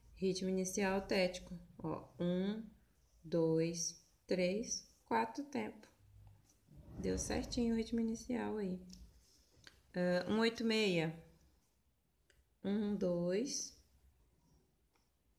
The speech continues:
três. Ó, três tempos. Um, dois e três e. Então, o ritmo inicial tético é quando o primeiro compasso está completo com os tempos que estão pedindo aqui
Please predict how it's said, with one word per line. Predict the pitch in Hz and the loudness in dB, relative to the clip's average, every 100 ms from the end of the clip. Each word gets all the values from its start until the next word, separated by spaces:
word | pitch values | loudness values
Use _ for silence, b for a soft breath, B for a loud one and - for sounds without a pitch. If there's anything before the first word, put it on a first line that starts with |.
| _ _ _ - | _ _ _ -4
três. | 208 190 185 196 - - - _ _ _ - | 2 2 2 -2 -4 -6 -10 _ _ _ -12
Ó, | 170 156 - - | -8 -8 -12 -2
três | 175 180 - | 0 0 0
tempos. | 208 175 170 - - - | -2 -2 -4 -12 -14 -12
Um, | - 185 180 | -4 -2 -2
dois | 170 165 165 165 - - _ - 220 | 0 0 0 -4 -10 -14 _ -16 -6
e | 175 214 277 - - _ _ | -2 -2 -6 -12 -20 _ _
três | - 202 226 247 | -2 0 2 2
e. | 185 185 - B B B - | 0 -2 -6 B B B -12
Então, | 175 208 220 214 | -4 0 2 2
o | |
ritmo | 226 233 240 | 2 2 0
inicial | 226 220 220 202 175 175 - | 2 0 0 4 4 4 2
tético | 190 180 180 - - - | 4 4 4 0 -8 -4
é | 196 | -2
quando | 190 196 196 | 0 0 0
o | 190 | -2
primeiro | 190 196 196 208 240 254 | -2 -2 2 4 4 4
compasso | 254 254 240 185 185 190 - | 2 0 0 2 2 0 -6
está | 196 - 190 | -8 -6 -6
completo | - 226 233 208 190 202 208 | -4 -4 -2 0 0 0 -4
com | - 214 | -6 -6
os | 214 | -6
tempos | - 190 185 185 | -6 -2 -2 -4
que | - | -16
estão | - 208 | -8 -8
pedindo | 208 240 208 214 226 | -6 -6 -4 -2 -2
aqui | 240 233 - 190 190 214 | -2 -4 -8 -6 -6 -8